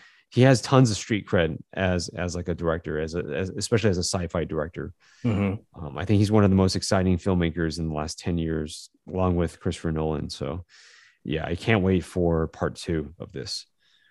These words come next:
Speaker 1: And I've actually, I, I've refrained from buying it because I know that they're probably gonna release some kind of, like,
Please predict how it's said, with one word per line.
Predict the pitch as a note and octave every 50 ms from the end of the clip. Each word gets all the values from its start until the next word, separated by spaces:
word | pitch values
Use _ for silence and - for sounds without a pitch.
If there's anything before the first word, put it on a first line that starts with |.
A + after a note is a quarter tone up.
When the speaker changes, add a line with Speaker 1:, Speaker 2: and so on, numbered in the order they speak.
| _ _ _ _ _ -
Speaker 1:
And | - A2+
I've | A#2+ C3 D#3
actually, | D3+ - - F3 D#3 C#3 C3 -
I, | - F2+ G#2 - - -
I've | - B2+ A2 G#2+ B2+
refrained | A#2 - - C#3+ D3+ D#3+ D3
from | C#3+ B2 G2
buying | E2+ G#2 A2 A2+ A#2+ A2+ G2+
it | E2+ D2+ -
because | G2 F2 G2+ G2 F#2+
I | F#2+
know | F#2+ G#2 G#2+ G#2+ G2+
that | G#2 F#2+ D#2+
they're | F#2 F2 E2+
probably | - - G#2 F#2+ F#2+ F#2
gonna | F#2 F2
release | F2 D#2+ D#2 E2 F2+ F#2 - -
some | - E2+ D#2
kind | - F#2+ F2 E2+
of, | E2 D#2 -
like, | D#2 C2+ B1+ -